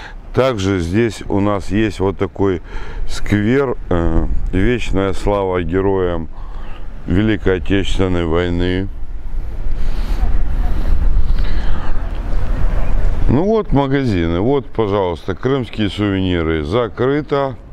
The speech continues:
Продукты у нас, продуктовый магазин тоже еще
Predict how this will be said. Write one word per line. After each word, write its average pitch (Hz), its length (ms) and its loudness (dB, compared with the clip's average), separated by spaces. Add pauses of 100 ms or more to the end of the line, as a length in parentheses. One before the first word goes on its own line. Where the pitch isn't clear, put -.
(920)
Продукты 120 600 -2
у 87 100 0
нас, 87 220 -2
продуктовый 101 720 -2
магазин 90 560 -4
тоже 95 400 -2
еще 85 460 -4